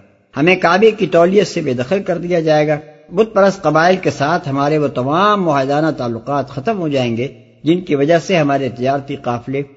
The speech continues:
رات دن عرب کے مختلف حصوں سے گزرتے ہیں۔ اس طرح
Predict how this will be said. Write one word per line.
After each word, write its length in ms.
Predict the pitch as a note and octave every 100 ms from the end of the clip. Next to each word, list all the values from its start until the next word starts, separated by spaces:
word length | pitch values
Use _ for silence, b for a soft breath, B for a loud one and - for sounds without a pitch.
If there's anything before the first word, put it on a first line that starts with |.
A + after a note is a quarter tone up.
| _ _
رات 460 | A2 A2+ D3+ F#3 D3
دن 140 | E3+ D#3+
عرب 260 | C#3+ D3+ -
کے 80 |
مختلف 480 | B2 A#2 C#3 B2+ C3
حصوں 280 | D3 - C3+
سے 120 | A#2
گزرتے 480 | A#2 D3 C#3 - -
ہیں۔ 100 | F#2+ - _ _ _ _ -
اس 180 | G#3 G#3+
طرح 220 | A#3+